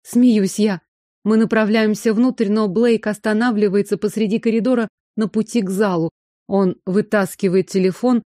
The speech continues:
всматриваясь в экран, и матерится. «Что случилось?» спрашиваю я. «Ничего». Он сует телефон обратно в карман.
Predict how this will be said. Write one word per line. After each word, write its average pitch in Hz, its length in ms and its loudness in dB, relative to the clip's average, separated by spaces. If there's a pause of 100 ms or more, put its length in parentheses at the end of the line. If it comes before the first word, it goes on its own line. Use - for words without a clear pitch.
(240)
всматриваясь 208 800 0
в 196 120 0
экран, 208 360 0
и 208 180 2
матерится. 202 680 0 (400)
«Что - 300 -6
случилось?» 247 720 0 (320)
спрашиваю 214 640 0
я. 202 300 0 (520)
«Ничего». 151 960 -2 (280)
Он 196 180 2
сует 202 420 0
телефон 196 440 0
обратно 196 420 -2
в - 40 -20
карман. 190 440 -2